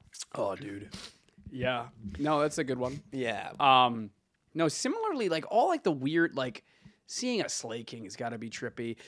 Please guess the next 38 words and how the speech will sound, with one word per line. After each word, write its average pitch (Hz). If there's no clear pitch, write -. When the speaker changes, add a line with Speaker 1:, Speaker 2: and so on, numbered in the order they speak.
Speaker 1:
Seeing 220
a 147
big 170
ass, 160
like, -
a -
Pinsir 165
has 135
gotta 147
be 139
scary. 135
Speaker 2:
Yeah, 113
yeah, 113
Speaker 1:
A 113
Speaker 2:
yeah. 117
Speaker 1:
big 156
Speaker 2:
The 156
Speaker 1:
old, 147
like, 139
Speaker 2:
bugs, 131
Speaker 1:
even 143
a 110
Speaker 2:
the -
little 123
Speaker 1:
Heracross, 127
Speaker 2:
bugs 151
Speaker 1:
a 117
Speaker 2:
are 110
spooky. 131
Speaker 1:
Galvantula. 139
Speaker 2:
Yeah. 110
Speaker 1:
A -
Centiskorch. -
Speaker 2:
I 277
feel 370
like 208
Galvantula's 185
kinda -